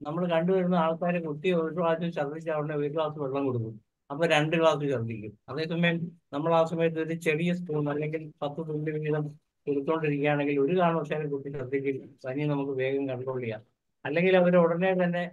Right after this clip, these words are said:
drip ഇടണമെന്നും പറഞ്ഞ് പല കുട്ടികളെയും കൊണ്ടുവരുമ്പോൾ "സാറേ drip ഇടണമെന്ന്" ചോദിച്ചുകൊണ്ടാണ് വരുന്നത് തന്നെ. അപ്പൊ നമുക്കത് easy ആയിട്ട് ഇങ്ങനെ ചെയ്യാൻ പറയുമ്പോൾ അത് അവർ, അവരോട് നമ്മൾ പറഞ്ഞ് മനസ്സിലാക്കി കൊടുക്കുകയാണ്. നമ്മൾ trip കയറ്റുന്നത് തന്നെ drop by drop ആണ്.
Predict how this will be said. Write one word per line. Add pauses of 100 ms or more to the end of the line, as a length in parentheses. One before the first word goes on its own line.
(320)
drip
ഇടണമെന്നും
പറഞ്ഞ്
പല
കുട്ടികളെയും
കൊണ്ടുവരുമ്പോൾ
"സാറേ
drip
ഇടണമെന്ന്"
ചോദിച്ചുകൊണ്ടാണ്
വരുന്നത്
തന്നെ.
അപ്പൊ
നമുക്കത്
easy
ആയിട്ട്
ഇങ്ങനെ
ചെയ്യാൻ
പറയുമ്പോൾ
അത്
അവർ,
അവരോട്
നമ്മൾ
പറഞ്ഞ്
മനസ്സിലാക്കി
കൊടുക്കുകയാണ്. (360)
നമ്മൾ
trip
കയറ്റുന്നത്
തന്നെ
drop
by
drop
ആണ്.